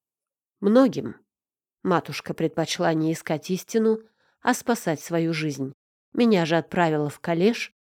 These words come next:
подальше от чужих глаз. Поэтому особой радости от возвращения домой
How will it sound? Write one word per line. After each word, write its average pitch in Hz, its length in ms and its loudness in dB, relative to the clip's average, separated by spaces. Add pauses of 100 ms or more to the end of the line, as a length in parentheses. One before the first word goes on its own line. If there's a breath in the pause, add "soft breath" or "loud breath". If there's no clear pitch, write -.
подальше 180 540 2
от 202 120 0
чужих 156 460 -4
глаз. 143 500 -8 (360)
Поэтому 185 640 2
особой 180 500 0
радости 185 540 -2
от 151 120 -4
возвращения 165 760 -2
домой 185 480 2